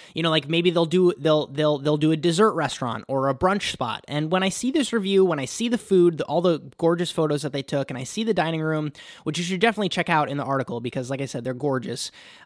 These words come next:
Um, that's al-, always available in the show notes, by the way. I see Jonathan Beno probably w-,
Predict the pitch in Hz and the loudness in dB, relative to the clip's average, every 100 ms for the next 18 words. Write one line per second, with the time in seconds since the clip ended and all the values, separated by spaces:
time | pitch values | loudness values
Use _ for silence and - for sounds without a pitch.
0 | - 151 151 - _ - - - - - | -6 -2 -2 -6 _ -20 -20 -20 -20 -20
1 | _ _ 156 165 196 180 160 165 175 151 | _ _ -2 0 4 2 4 4 4 4
2 | 151 151 143 135 117 165 135 113 117 117 | 4 4 4 0 0 0 0 -2 -4 -4
3 | 110 113 - - - 170 240 - 214 196 | -6 -8 -12 -12 0 4 4 2 -2 0
4 | 170 165 165 156 139 139 131 - 139 156 | 2 0 -2 -2 -2 -2 -4 -2 -2 0
5 | 170 165 160 - 135 | 2 2 0 -2 -8